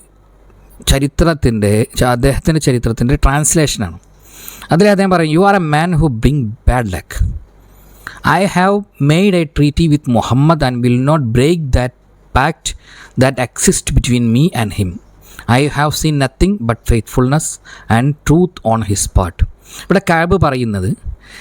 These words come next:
"നിങ്ങൾ എനിക്ക് എപ്പോഴും നഷ്ടങ്ങൾ അല്ലെങ്കിൽ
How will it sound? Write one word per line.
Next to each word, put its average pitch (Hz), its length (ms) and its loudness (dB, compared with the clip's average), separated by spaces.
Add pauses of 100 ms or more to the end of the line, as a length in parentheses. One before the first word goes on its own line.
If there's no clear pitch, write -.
(160)
"നിങ്ങൾ 180 340 4
എനിക്ക് 175 360 0 (520)
എപ്പോഴും 135 420 2 (1700)
നഷ്ടങ്ങൾ 156 520 0
അല്ലെങ്കിൽ 147 340 0